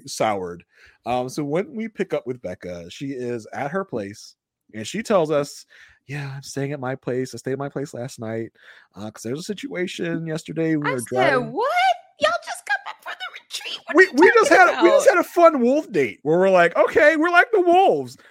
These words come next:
Speaker 2: We're, we're, we're like them." But no, she tells us on the way out of the wolf sanctuary, Austin was buying a few things from the gift shop, and we got into a little dispute because I tried to help him with his bag. I said,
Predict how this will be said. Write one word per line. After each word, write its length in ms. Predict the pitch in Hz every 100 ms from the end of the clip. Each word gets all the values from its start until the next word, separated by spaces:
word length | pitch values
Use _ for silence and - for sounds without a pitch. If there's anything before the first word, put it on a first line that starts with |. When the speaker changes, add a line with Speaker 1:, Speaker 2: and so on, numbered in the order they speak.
| -
Speaker 2:
We're, 260 | 277 339
we're, 180 | 311 330
we're 120 | 302 339
like 240 | 349 381
them." 420 | 330 370 208 123 - _ _
But 120 | 277 294
no, 340 | 269 135 110 _ _
she 160 | - 285
tells 260 | 339 226 202
us 200 | 208 - _ _ _
on 400 | 165 214 233 233
the 80 | 226
way 420 | 175 151 135 131 -
out 160 | 131 180
of 80 | 196
the 60 |
wolf 240 | 139 120 -
sanctuary, 760 | 113 123 - 101 92 92 92 _ _ _ _
Austin 360 | - 208 - 294
was 120 | 254
buying 340 | 196 214 220 190
a 40 |
few 280 | 170 170 208
things 380 | 214 151 160 160
from 140 | 156
the 80 | 180
gift 240 | 180 427
shop, 360 | - 110 98 - _ _ _ _ -
and 140 | 311
we 80 | 381
got 220 | 370 254
into 260 | 262 294 220
a 40 |
little 200 | 202 175
dispute 480 | 170 196 - 392 302 - _ -
because 220 | 285 294
I 80 | 269
tried 320 | - - 196
to 100 | 196
help 260 | 190 151 156
him 80 | 147
with 120 | 143
his 160 | 147
bag. 420 | 131 117 101 90 82 -
I 60 | 330
said, 320 | 170 139